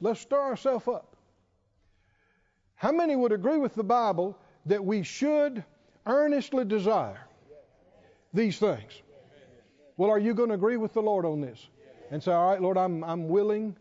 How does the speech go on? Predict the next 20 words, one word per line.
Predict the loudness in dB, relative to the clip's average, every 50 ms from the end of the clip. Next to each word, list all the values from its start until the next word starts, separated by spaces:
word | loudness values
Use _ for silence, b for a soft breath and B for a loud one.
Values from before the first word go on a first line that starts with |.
| b b b b b b b b b _ _ -4
to | -2 -2 -2 -2
earnestly | -4 -2 0 0 0 0 -2 -2 -2 -2 0
desire | 0 0 -2 0 0 0 0 0 -2 -4 -8
this." | -14 -18 -20 -20 -20 -20 _ _ _ _ _ _ _ _ _ -20 -20 _ _ _ _ _ _ _ _ _ _ _ _ _ _ _ _ _ _ _ _ _ _ _ _ _ _ _ _ _ _ 0
In | 2 2 2 2
the | 2 0
twelfth | 0 2 2 4 4 2 0 -4 -2
chapter | 0 0 0 0 -2 -6 -10 -12 -12 -14 _ _ _ _ _ _ _ _ _ _ _ _ _ _ _ -4
and | -2 0 0 0
the | 2
first | 2 2 2 2 2 0
verse. | -2 -2 -2 -4 -8 -16 -20 -20 -20 _ _ _ _ _ _ b b b b b b b b b
And | -4 0 0
I'm | 2 2 4
gonna | 4 4
read | 4 2 2 0 0 0
this | -2 -2 -2 -2
to | -2 0 0
you | 2 2 0 -2
from | -2 -2 0 2 2 2 2 2 0 0 -2 -4